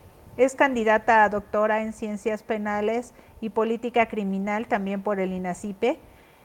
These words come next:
Eh, quien no sepa qué es el inacipe, es el Instituto Nacional de Ciencias Penales.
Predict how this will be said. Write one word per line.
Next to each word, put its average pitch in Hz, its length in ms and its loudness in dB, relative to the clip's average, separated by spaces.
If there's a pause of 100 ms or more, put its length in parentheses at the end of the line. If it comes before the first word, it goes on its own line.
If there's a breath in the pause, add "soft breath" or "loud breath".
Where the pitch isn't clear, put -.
(160 soft breath)
Eh, 208 520 4
quien 202 200 -2
no 214 100 -2
sepa 214 280 0
qué 214 180 -2
es 202 160 -6
el 196 120 -2
inacipe, 202 580 -4
es 226 120 -6
el 208 140 -2
Instituto 202 480 -4
Nacional 196 460 -4
de 202 100 -4
Ciencias 202 400 -6
Penales. 196 640 0